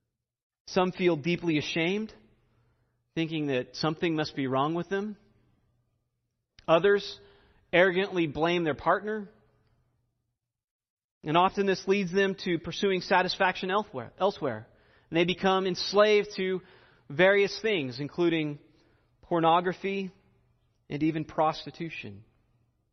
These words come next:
But the, the consequences of these lies are not just simply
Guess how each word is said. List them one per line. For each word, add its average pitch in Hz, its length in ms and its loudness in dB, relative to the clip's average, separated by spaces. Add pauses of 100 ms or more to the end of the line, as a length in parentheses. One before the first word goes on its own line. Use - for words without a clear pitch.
(1300)
But 196 180 0
the, 190 240 4
the 185 80 -2
consequences 214 840 0
of 196 120 0
these 196 240 -4
lies 190 380 4
are 180 80 -6
not 190 240 -2
just 180 160 -6 (120)
simply 180 500 0